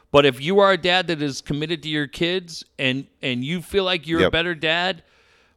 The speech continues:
Speaker 1: um, and I'm not saying that you, uh, w-, with material items, just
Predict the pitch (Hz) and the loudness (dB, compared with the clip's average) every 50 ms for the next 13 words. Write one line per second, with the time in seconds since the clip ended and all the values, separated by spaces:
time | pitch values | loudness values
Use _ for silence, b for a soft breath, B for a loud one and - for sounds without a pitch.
0 | b _ - 151 151 147 - - 208 247 285 302 - 220 165 - - - - - | b _ -2 -2 -2 0 -2 -2 0 0 2 2 2 0 0 -2 -4 -4 -2 0
1 | 165 160 156 151 151 139 135 - _ _ _ _ _ - - - - - 170 151 | 0 0 0 -2 -4 -6 -8 -12 _ _ _ _ _ -20 -20 -18 -18 -18 -10 -4
2 | 156 151 139 139 147 147 135 127 123 123 120 123 120 - _ _ _ _ _ _ | -2 -2 -2 -2 -4 -4 -4 -2 -2 -2 -2 -4 -8 -10 _ _ _ _ _ _
3 | - 131 123 117 - - _ - - - - - 175 156 147 147 - 165 151 151 | -18 -16 -16 -16 -18 -20 _ -20 -20 -18 -14 -8 -6 -6 -6 -6 -6 -4 -4 -4
4 | 147 147 123 120 - - - 233 277 339 302 127 107 92 90 90 101 127 147 - | -4 -4 -6 -6 -6 -4 -2 -2 0 0 0 0 0 0 0 -2 -4 -4 -6 -8
5 | - - _ _ _ _ _ _ _ _ _ _ _ - - 285 269 - - | -12 -18 _ _ _ _ _ _ _ _ _ _ _ -2 0 0 0 0 -4